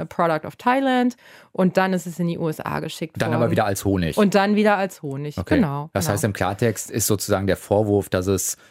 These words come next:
Speaker 2: den U S A Zolleinnahmen verweigert, weil man sozusagen Ware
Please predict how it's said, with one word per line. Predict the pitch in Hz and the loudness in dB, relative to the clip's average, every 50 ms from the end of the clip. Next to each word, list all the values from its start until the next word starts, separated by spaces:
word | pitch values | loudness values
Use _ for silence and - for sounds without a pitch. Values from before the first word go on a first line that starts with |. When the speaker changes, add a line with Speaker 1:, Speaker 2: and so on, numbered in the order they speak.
| _ _ _ _ - | _ _ _ _ 0
Speaker 2:
den | 101 92 90 95 - | 2 2 2 2 0
U | 107 101 95 | 2 2 2
S | 90 - - | 0 -2 -4
A | - 98 92 95 101 98 95 92 90 - | -4 -2 0 0 0 0 0 -2 -2 -2
Zolleinnahmen | - - - 110 110 110 - 98 98 92 92 92 87 85 87 87 87 90 90 87 85 85 85 85 85 82 78 | -2 0 2 2 0 0 -2 -2 -2 0 0 0 0 0 0 0 0 0 0 0 0 0 0 0 0 -2 -2
verweigert, | - - 101 87 101 92 92 104 110 104 101 92 90 - | -2 -2 -2 0 0 0 0 0 0 0 0 0 0 -2
weil | 98 90 92 | -2 -2 -2
man | 95 90 | -2 -2
sozusagen | - 92 - - 98 90 85 87 90 85 | -2 -4 -6 -2 -2 0 0 0 0 0
Ware | 90 85 95 101 98 98 92 87 | 0 0 0 0 0 2 0 0